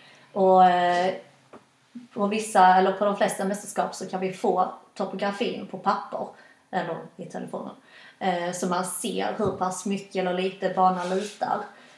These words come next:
Och där har jag ju inga problem med att kolla på topografin.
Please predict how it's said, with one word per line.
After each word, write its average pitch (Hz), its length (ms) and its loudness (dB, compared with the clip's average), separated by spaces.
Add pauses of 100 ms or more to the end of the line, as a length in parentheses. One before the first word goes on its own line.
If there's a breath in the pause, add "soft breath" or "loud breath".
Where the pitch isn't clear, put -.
(160 loud breath)
Och 185 480 2
där 190 220 6
har 202 180 4
jag 185 260 4
ju 214 80 -2
inga 247 220 8
problem 185 420 -4
med 175 100 -6
att - 100 -16
kolla 185 440 0
på 196 60 -10
topografin. 214 800 -4